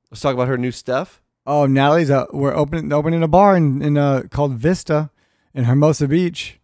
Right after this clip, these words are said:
Speaker 2: Go and get it, where the old mermaid used to be, right across the way from Hayden Seas. Wow.
Speaker 1: Uh, really?
Speaker 2: Yep, right next to the old poop deck.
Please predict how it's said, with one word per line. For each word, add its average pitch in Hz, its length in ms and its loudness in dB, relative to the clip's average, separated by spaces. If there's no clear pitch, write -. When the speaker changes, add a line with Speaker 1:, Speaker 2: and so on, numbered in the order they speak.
Speaker 2:
Go 135 160 0
and 147 100 2
get 165 160 2
it, 156 160 0
where 131 240 0
the 135 80 2
old 147 180 2
mermaid 143 380 2
used 123 220 -2
to 131 60 -4
be, 131 260 -4
right 117 360 0
across 143 380 2
the 143 80 -6
way 156 260 0
from 135 760 0
Hayden 160 300 2
Seas. 143 560 -6
Wow. 131 800 -6
Speaker 1:
Uh, 107 600 -4
really? 214 460 -2
Speaker 2:
Yep, 165 220 -2
right 143 140 2
next 180 180 2
to 170 40 -4
the 175 80 4
old 180 180 2
poop 190 180 0
deck. 165 260 0